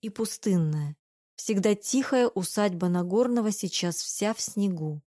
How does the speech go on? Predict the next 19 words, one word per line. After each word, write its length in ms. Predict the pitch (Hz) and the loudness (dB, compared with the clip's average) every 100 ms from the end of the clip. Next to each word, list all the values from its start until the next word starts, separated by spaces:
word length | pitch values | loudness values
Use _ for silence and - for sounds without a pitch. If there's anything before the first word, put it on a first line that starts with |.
| _ _ | _ _
вся 320 | - - 247 | -8 0 2
опушённая 880 | 269 226 - 196 - 214 202 190 185 | 2 -2 -4 -2 0 4 4 4 4
белой 400 | 175 175 196 185 | 2 2 2 2
пудрой 480 | 180 - 175 180 - - | 0 -4 -2 0 -2 -4
инея, 480 | 220 226 208 202 - _ _ _ | 0 2 2 2 -4 _ _ _
как 220 | 196 - | -8 -4
красивая 720 | 190 180 - - 254 247 233 | -2 -2 -2 0 2 2 0
таинственная 960 | - 180 180 180 - - 170 165 170 165 | 0 0 4 2 0 -4 -2 0 -2 -2
зимняя 520 | 151 190 220 208 202 | -2 0 2 2 2
сказка. 680 | - - 175 165 - 185 180 _ _ _ _ _ _ _ _ _ _ _ _ _ _ | -2 -10 -10 -10 -12 -14 -14 _ _ _ _ _ _ _ _ _ _ _ _ _ _
Три 200 | - 254 | 0 2
женщины 760 | 226 196 185 165 - 170 175 - | 4 4 4 2 0 -2 -2 -4
тёмными 520 | - 262 277 247 226 220 | 0 2 4 4 4 2
призраками 680 | - 190 170 180 - 180 175 | 2 0 2 0 0 -2 -2
скользят 560 | - 196 185 196 190 | -2 -2 2 0 0
по 100 | 196 | -2
высоким 640 | 175 175 - 240 - 226 196 | -2 -2 0 0 0 2 4
неуютным 640 | 185 170 202 202 190 180 | 2 2 -2 0 0 0
комнатам, 680 | - 180 165 160 - 160 | -2 -2 0 -2 -4 -8